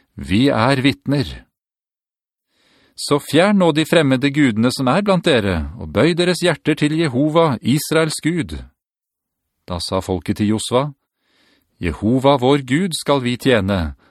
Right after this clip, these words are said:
og til hans røst skal vi lytte." Og Josva sluttet så en pakt med folket den dagen, og fastsatte en forordning og en rettslig avgjørelse for dem i Sikem. Deretter skrev Josva disse ord i boken med Guds lov,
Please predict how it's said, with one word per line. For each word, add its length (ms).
og 120
til 240
hans 320
røst 400
skal 240
vi 160
lytte." 540
Og 160
Josva 320
sluttet 400
så 80
en 160
pakt 260
med 140
folket 380
den 140
dagen, 420
og 80
fastsatte 560
en 80
forordning 720
og 140
en 80
rettslig 420
avgjørelse 600
for 160
dem 100
i 80
Sikem. 480
Deretter 320
skrev 420
Josva 380
disse 260
ord 240
i 80
boken 400
med 160
Guds 320
lov, 220